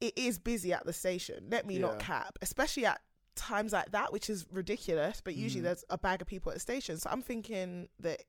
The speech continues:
Speaker 1: it's just busy, but it's not moving, this crowd, and it's almost out of
Speaker 2: The
Speaker 1: the
Speaker 2: station.
Speaker 1: station. So I've started to, you know, bob and weave through the crowd as I
Speaker 2: Mm.
Speaker 1: do, because I am a master commuter, and I'm not even capping. Like, I really can commute.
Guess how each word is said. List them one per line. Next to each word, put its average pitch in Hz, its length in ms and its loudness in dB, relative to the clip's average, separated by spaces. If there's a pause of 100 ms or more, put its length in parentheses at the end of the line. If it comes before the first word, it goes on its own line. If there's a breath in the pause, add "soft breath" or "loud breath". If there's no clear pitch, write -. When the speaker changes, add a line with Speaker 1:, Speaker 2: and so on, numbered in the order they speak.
(140)
Speaker 1:
it's - 220 -4
just - 180 -8
busy, 247 480 -4 (1000 soft breath)
but - 160 2
it's - 100 -2
not 330 140 -8
moving, 233 480 -2 (240)
this - 160 -4
crowd, - 420 -6 (640 soft breath)
and 202 160 4
it's - 180 -6 (400)
almost 269 420 4 (120)
out 202 320 4
of 185 480 4 (420)
Speaker 2:
The 131 100 -4
Speaker 1:
the 190 60 0
Speaker 2:
station. 311 300 2 (280)
Speaker 1:
station. - 120 -18 (880 soft breath)
So - 240 -2
I've 392 140 0
started 233 460 4
to, 220 140 0
you 214 140 -2
know, 185 340 2
bob 208 200 2
and 196 180 2
weave 196 220 -6
through 185 220 2
the 175 80 -4
crowd 175 300 2
as 185 160 2
I 170 120 4
Speaker 2:
Mm. 165 80 -4
Speaker 1:
do, 175 260 -2
because 165 400 -4
I 180 200 4
am 196 200 2
a 170 80 0
master 170 540 0
commuter, 170 580 -4
and 160 100 -4
I'm 156 200 -4
not 165 160 -4
even 156 200 -8
capping. 175 400 -6
Like, 165 200 0
I 170 80 4
really 170 340 -2
can 160 260 -4
commute. 156 460 -6